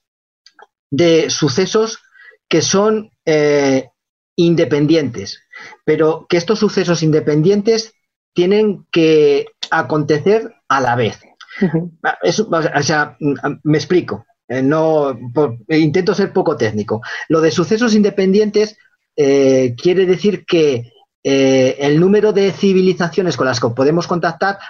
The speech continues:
Speaker 1: lo puedo expresar matemáticamente como un producto de probabilidades, ¿de acuerdo? Entonces, dentro de ese producto de probabilidades, digamos que hay una serie de probabilidades que corresponden a la parte de astronomía,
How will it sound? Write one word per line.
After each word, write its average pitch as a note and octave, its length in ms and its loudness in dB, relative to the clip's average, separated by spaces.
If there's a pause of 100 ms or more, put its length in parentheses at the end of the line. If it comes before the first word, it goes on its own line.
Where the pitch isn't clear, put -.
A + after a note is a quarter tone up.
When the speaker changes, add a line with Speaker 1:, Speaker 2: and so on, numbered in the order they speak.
Speaker 1:
lo C#3 220 2
puedo G3 240 2
expresar E3 480 -2
matemáticamente E3 840 0
como G#3+ 400 0 (220)
un A3+ 180 2
producto F#3+ 480 0
de D#3+ 120 2
probabilidades, A#2+ 1000 -2 (160)
¿de A2+ 80 -4
acuerdo? G3 400 -2 (260)
Entonces, C#3+ 380 -4 (200)
dentro G3 280 2
de G#3+ 80 2
ese A3 160 -2
producto G#3 440 0
de G3 580 2
probabilidades, F#3+ 640 2
digamos F#3 340 0
que F#3+ 100 -2
hay D#3 200 -2 (400)
una F#3+ 340 2
serie G3+ 280 2
de G3 100 2
probabilidades F3+ 880 2 (300)
que D3 160 0
corresponden D3 760 0
a C3 160 0
la C3 220 -2
parte F3+ 460 0
de F3 80 4
astronomía, F#3 800 0